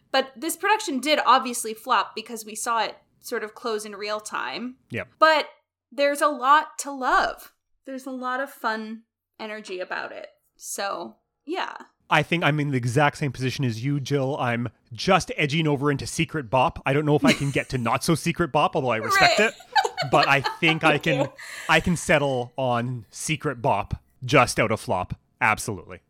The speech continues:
Speaker 1: And I, I, you know what? I'd be lying if I said that I thought I was gonna say that before we
Speaker 2: Me
Speaker 1: started
Speaker 2: too.
Speaker 1: recording.
Speaker 2: Absolutely.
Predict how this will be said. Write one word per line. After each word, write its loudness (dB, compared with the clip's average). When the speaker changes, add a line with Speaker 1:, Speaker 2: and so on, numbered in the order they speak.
Speaker 1:
And 2
I, 6
I, 2
you -4
know -4
what? 0
I'd 0
be -10
lying -2
if -8
I 0
said -6
that -2
I 0
thought 0
I -4
was -8
gonna -10
say -8
that -2
before -8
we -10
Speaker 2:
Me -12
Speaker 1:
started -4
Speaker 2:
too. 0
Speaker 1:
recording. -6
Speaker 2:
Absolutely. -6